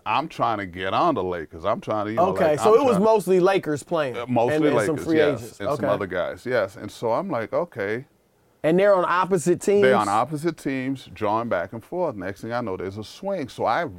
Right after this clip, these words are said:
Speaker 1: run over, not run over, I take about a step or two, and I grab Shaquille. And Kobe, then all of a sudden, he swings. But I'm like,
Speaker 2: So, y'all
Speaker 1: "I
Speaker 2: don't
Speaker 1: can't hold Shaq
Speaker 2: <laughs>
Speaker 1: while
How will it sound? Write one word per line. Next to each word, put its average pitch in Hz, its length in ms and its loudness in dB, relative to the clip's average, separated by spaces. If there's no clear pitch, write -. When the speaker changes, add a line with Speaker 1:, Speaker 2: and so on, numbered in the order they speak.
Speaker 1:
run 147 220 -4
over, 110 400 -2
not 131 280 -2
run 139 180 2
over, 104 100 2
I 104 60 0
take 147 200 -2
about 110 220 -2
a 87 40 -10
step - 300 -4
or 104 60 -6
two, 101 320 -8
and - 100 -10
I 113 80 -2
grab 101 380 -6
Shaquille. 147 560 -6
And 95 300 -10
Kobe, 151 480 2
then 127 260 -2
all 131 140 4
of 123 80 -2
a 135 40 -6
sudden, - 460 0
he 233 300 0
swings. 101 800 -6
But 117 140 -2
I'm 226 80 0
like, 131 320 0
Speaker 2:
So, 208 340 4
y'all 196 200 4
Speaker 1:
"I 123 100 6
Speaker 2:
don't 120 100 -2
Speaker 1:
can't 175 280 4
hold 202 540 4
Shaq 202 640 4
Speaker 2:
<laughs> 262 540 6
Speaker 1:
while 143 280 6